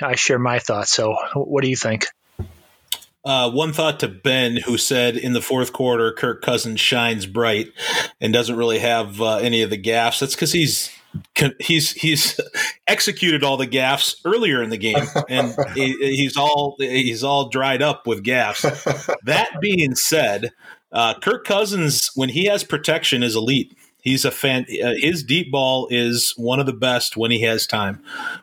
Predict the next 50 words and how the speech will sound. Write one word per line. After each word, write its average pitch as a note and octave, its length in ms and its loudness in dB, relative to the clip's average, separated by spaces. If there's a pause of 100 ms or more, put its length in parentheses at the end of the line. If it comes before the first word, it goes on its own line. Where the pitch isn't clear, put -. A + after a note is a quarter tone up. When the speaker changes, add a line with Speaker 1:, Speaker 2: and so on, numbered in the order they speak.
Speaker 2:
When C3+ 220 0
he F#3 160 4
is C#3 120 2
under D3 260 0
duress, A#2 800 -2 (300)
he D3+ 360 2
is C3+ 240 0
one B2 240 0
of B2 140 0
the A2+ 100 0
worst C3 360 0
quarterbacks. A#2 560 -2
And, C3 80 2
like, B2 240 0
today's C#3 340 0
game B2+ 240 2
is C3+ 80 0
a C#3 60 2
perfect C#3+ 400 -2
example, C#3 420 -2
right? A2+ 260 2
He's A#2 160 -4
under B2+ 200 2
a - 20 2
little C#3 160 2
bit C#3 120 2
of A#2+ 100 -2
duress. C#3 480 0 (300)
He D3 120 0
just C3+ 220 0
chucks D3+ 280 0
it B2+ 60 -10
to A#2 80 -8
Dalvin B2+ 420 0
Cook, D3+ 220 0
assuming C3+ 360 0
he's, B2 180 0
he's, C3+ 280 0
he, - 300 -2 (100)
Dalvin F3+ 260 0
hadn't D#3+ 100 0
even D3+ 180 0
turned F3 220 0
his D3+ 100 0
back, F#3+ 380 -2
and B2+ 100 0
it's C3 180 0
a - 40 -2
pick - 240 -2
six. - 400 -2